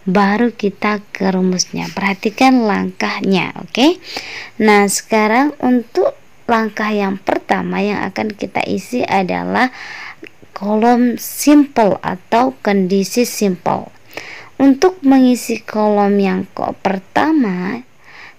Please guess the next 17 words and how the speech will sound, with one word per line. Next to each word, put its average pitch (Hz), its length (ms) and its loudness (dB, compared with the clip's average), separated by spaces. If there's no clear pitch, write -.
tekniknya 214 880 -2
adalah 180 800 -4
seperti - 720 -6
kita 226 480 -2
mengalihkan 226 1200 2
antara 196 920 -2
times 233 640 2
dan 208 560 0
condition. 185 720 -2
Nah, 185 140 -4
sekarang 262 420 0
penjelasannya 185 1000 -2
adalah 175 480 -6
untuk 247 460 4
tabel 226 480 0
yang 208 320 -2
pertama, 196 1080 -2